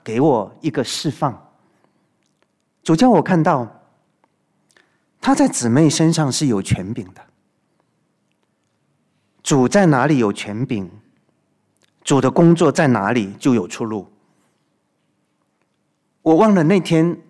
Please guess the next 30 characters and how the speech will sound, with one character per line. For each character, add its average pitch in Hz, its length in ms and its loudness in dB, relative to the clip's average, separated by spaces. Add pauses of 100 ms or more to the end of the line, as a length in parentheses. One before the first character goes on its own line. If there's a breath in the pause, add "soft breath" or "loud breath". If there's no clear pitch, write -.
(160)
我 127 140 -8
自 196 120 -2
己 135 140 0
是 160 140 -2
不 147 100 2
是 - 640 -2
带 147 140 2
头 107 200 -4
开 113 200 -4
声 120 200 -4
祷 87 140 -16
告， 95 240 -20 (1120)
但 233 140 0
是 269 60 2
我 214 120 6
很 139 180 4
清 185 220 4
楚 156 140 2
地 113 220 0
记 - 260 -4
得 117 140 -2
那 123 120 0
个 123 80 -2
经 117 280 -6
历。 110 200 -12 (1500)
圣 240 280 4
灵 135 140 4
的 151 100 4
工 147 240 2
作 - 480 -2